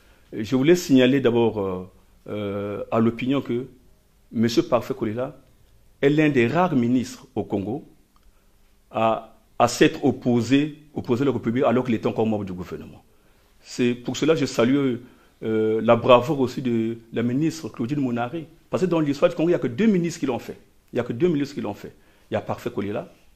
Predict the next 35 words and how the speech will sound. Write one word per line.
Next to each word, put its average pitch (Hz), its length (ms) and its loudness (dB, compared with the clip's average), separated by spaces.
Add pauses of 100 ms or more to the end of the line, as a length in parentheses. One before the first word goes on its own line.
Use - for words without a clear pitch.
(320)
et 127 60 -2
Claudine 110 600 -4
Monari, 104 480 -4 (260)
qui 185 160 0
tout 202 220 2
en 170 100 6
étant 170 300 6
membre 196 220 2
du 123 80 -4
gouvernement, 107 480 -4 (400)
tout 196 180 0
en 170 80 6
étant 165 220 6
dans 156 100 4
le 135 60 4
gouvernement, 123 640 -4 (180)
ont 151 160 2
dit 156 480 -6 (240)
à 110 60 0
Sassou - 440 -4 (340)
qu'il 117 100 -4
n'était 117 160 -4
pas 147 120 -4
question 139 280 -8
qu'il 113 80 -16
puisse - 160 -6
changer 113 240 -6
la 127 60 0
constitution 107 420 -6
du - 200 -18
vingt 117 160 -6
mars 113 220 -4
deux 98 160 -6
mille 90 180 -6
deux. - 140 -16